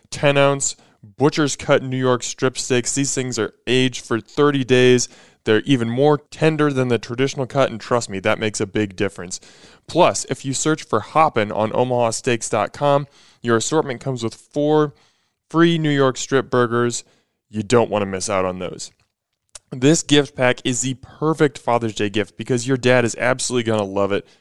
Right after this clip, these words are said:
and he'll probably be so excited that he'll invite you over for the big grill out. Happy dad, delicious food, win-win.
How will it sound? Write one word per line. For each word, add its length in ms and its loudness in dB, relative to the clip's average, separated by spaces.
and 100 -2
he'll 80 6
probably 420 0
be 120 -2
so 220 0
excited 400 0
that 160 0
he'll 200 -2
invite 300 0
you 360 -2
over 220 2
for 140 -8
the 100 -8
big 200 -2
grill 260 -4
out. 180 -8
Happy 260 0
dad, 400 2
delicious 440 -6
food, 340 -12
win-win. 380 -2